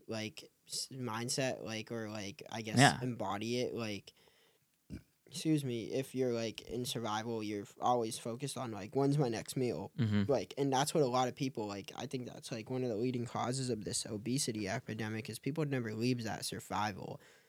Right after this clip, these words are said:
Speaker 1: survival. They always are thinking, like, "I need to, like, eat and store food so I don't run
Speaker 2: Right.
Speaker 1: out of food." Like,
Speaker 2: Yeah.
Speaker 1: they, like, they're, they're stuck in that, like, survival. Like, oh, but they kinda, they, a lot of people forget that, like, they, they s-,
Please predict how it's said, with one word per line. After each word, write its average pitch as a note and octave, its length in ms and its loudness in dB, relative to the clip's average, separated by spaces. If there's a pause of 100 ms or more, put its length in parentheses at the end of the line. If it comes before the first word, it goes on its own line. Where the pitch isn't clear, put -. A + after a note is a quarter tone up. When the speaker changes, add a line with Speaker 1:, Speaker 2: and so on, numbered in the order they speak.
(180)
Speaker 1:
survival. G#2 600 -4
They A#2+ 220 2
always A#2 380 2
are G#2+ 100 -2
thinking, A2+ 400 -4
like, G#2 240 -8 (100)
"I A#2+ 160 4
need C3+ 220 4
to, G#2+ 100 2
like, G2 300 -4
eat B2 240 -2
and G#2 160 -4
store A2+ 320 2
food A2+ 420 0
so A2+ 160 -2
I A2 140 0
don't A2 160 -2
run G#2 200 4
Speaker 2:
Right. G2+ 40 2
Speaker 1:
out A2+ 160 2
of G2+ 80 -8
food." A2 420 -2
Like, A#2+ 240 -2
Speaker 2:
Yeah. A2 60 -6 (260)
Speaker 1:
they, A2 140 2
like, G2 260 -2
they're, A#2 240 2
they're G#2+ 160 0
stuck - 400 0
in G#2 120 -2
that, G2+ 220 -4
like, E2 220 -6
survival. G2+ 560 -2
Like, F#2+ 240 -6 (100)
oh, A#2 380 0 (300)
but B2+ 180 4 (180)
they A#2+ 280 2
kinda, A#2+ 500 0
they, A2+ 380 0 (240)
a - 20 0
lot A#2+ 160 2
of A#2+ 80 -2
people A#2+ 220 -4
forget B2 540 0 (100)
that, G#2 340 -2
like, F2 300 -6 (260)
they, A#2 380 0
they A#2 180 0
s-, - 260 0